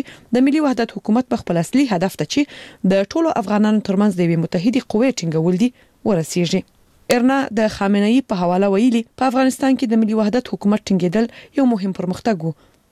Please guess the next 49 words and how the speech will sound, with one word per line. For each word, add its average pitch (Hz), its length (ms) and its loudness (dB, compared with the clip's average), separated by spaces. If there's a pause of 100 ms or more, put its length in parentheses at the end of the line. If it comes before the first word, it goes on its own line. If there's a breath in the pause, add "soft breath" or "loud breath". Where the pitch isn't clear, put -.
(160)
چې - 160 0
موږ 190 140 0
یې 220 160 0
هرکلی 220 340 -2 (100)
کړی، 180 160 0 (100)
ځکه 254 140 -2 (340 loud breath)
زموږ 285 200 0
په 185 120 -6
باور 196 280 0
د 269 120 0
افغانستان 190 500 0
د 208 140 -4
ټولو 285 180 2 (100)
قومونو 175 300 0
او 165 140 -4
توکمونو 233 420 2
ترمنځ 214 240 2 (460 loud breath)
د 202 80 4
وحدت 208 520 -2 (380)
رامنځته 170 420 0
کېدل 254 320 -2
د - 400 -4
دې 269 60 4 (100)
هیواد 269 280 0
د 202 80 -6
ستونزو 214 320 0
د 156 100 -2
حل 180 160 2
یوازینۍ 156 500 0
لاره 165 280 0
ده. 165 40 0 (460)
د - 160 2
ایران 262 240 0
ستر 247 180 0
مذهبي 226 360 0
مشر 214 260 -2
زیاته 208 240 -2
کړې 247 220 0
چې - 440 -4
د 269 140 2
افغانستان 247 580 0
او - 20 0 (120)
بل 226 160 0
هر 262 160 -6
هیواد 220 300 0
لپاره 190 280 0
یوه 208 220 2
مهمه 247 260 4
مسله 233 340 0